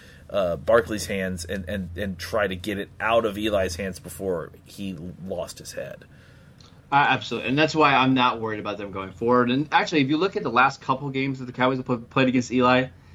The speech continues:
Speaker 2: they actually haven't got to him as much
Speaker 1: It's the
Speaker 2: as
Speaker 1: same
Speaker 2: you
Speaker 1: thing,
Speaker 2: think.
Speaker 1: yeah. I mean, they, they
Speaker 2: Yeah.
Speaker 1: know, they know what they, they got in their offensive line, and, and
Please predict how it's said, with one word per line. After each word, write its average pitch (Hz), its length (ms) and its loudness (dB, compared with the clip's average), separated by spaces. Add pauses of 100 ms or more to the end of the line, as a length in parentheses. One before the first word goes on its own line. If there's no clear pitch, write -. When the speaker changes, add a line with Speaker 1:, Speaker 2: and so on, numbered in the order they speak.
(220)
Speaker 2:
they 123 80 2
actually 160 300 2
haven't 131 260 -2
got 110 220 2
to 131 120 -2
him 120 100 0
as 101 100 -6
much 113 160 -2
Speaker 1:
It's 117 80 -8
the 107 40 -2
Speaker 2:
as 98 100 -2
Speaker 1:
same 277 180 -4
Speaker 2:
you 107 60 -4
Speaker 1:
thing, 180 220 -6
Speaker 2:
think. 147 200 2
Speaker 1:
yeah. 113 180 -8 (160)
I 139 40 -8
mean, 147 140 -6
they, 160 120 -2
they - 200 4
Speaker 2:
Yeah. 247 60 4
Speaker 1:
know, 240 300 6
they 226 160 10
know 254 180 4
what 240 200 4
they, 170 140 0
they 170 260 0
got 160 360 4
in 139 280 -2
their 131 140 2
offensive 139 460 -2
line, 147 220 0
and, 120 140 -6
and 127 180 -6